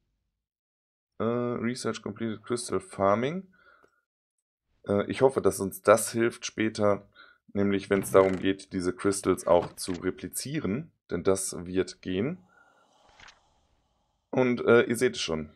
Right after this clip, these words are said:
genau das hat uns jetzt nämlich dazu gebracht. Wir können Kristalle, äh, selber zum Wachsen bringen. Dafür brauchen wir nur die, ähm, ja, die, die Infusion. Perfekt, haben wir das mal auch unbeabsichtigterweise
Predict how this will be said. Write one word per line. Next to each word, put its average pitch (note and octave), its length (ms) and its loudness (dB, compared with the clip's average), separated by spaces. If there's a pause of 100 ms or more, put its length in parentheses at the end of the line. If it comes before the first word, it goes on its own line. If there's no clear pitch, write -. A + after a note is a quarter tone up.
genau G#2+ 260 6
das F#2+ 240 4
hat F#2+ 80 0
uns F#2+ 180 -2
jetzt G2 200 0
nämlich F#2 260 -4
dazu F2+ 280 -8
gebracht. F2+ 420 0 (380)
Wir G#2+ 120 -8
können A2 500 0 (600)
Kristalle, G2+ 840 4
äh, F#2+ 360 4
selber G2 480 4
zum F#2 180 -4
Wachsen E2+ 380 0
bringen. E2+ 240 -2
Dafür F2 220 -2
brauchen F2 300 0
wir E2+ 80 -4
nur E2+ 200 -2
die, E2 320 -8 (800)
ähm, F2 500 -4 (1120)
ja, D#2+ 160 2
die, E2+ 320 -10 (920)
die F2 280 -8
Infusion. G2+ 580 2 (600)
Perfekt, B2+ 460 2
haben G2+ 140 0
wir F#2+ 60 0
das G2 200 2
mal F2+ 280 2
auch E2+ 220 0
unbeabsichtigterweise E2+ 1200 -2